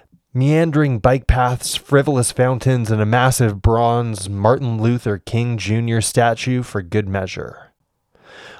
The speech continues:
On the north end sits the Denver Zoo, on the east, the Science Center, and right in the city park's middle on a gray Monday morning in mid-December,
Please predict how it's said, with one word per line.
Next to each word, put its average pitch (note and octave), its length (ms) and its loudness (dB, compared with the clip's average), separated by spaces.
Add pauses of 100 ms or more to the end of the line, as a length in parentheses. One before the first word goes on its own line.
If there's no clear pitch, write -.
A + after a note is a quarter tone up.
On C#3 120 2
the D3+ 60 2
north E3+ 400 2
end D#3 300 2
sits D3+ 240 -4
the B2+ 100 -2
Denver C3+ 460 0
Zoo, A#2+ 560 -2
on A2+ 140 -2
the G#2 120 -10
east, C3+ 540 -6
the G#2 80 -6
Science A2+ 400 -4
Center, A2+ 640 -4
and A2 200 -4
right C#3 220 2
in C3 120 -6
the A2+ 60 -6
city C#3+ 220 -6
park's - 400 -4
middle G#2 320 -2
on G2+ 100 -4
a G#2+ 60 -4
gray B2+ 380 -2
Monday B2 400 -2
morning A#2 400 -2
in G2+ 180 -2
mid-December, A2+ 880 -2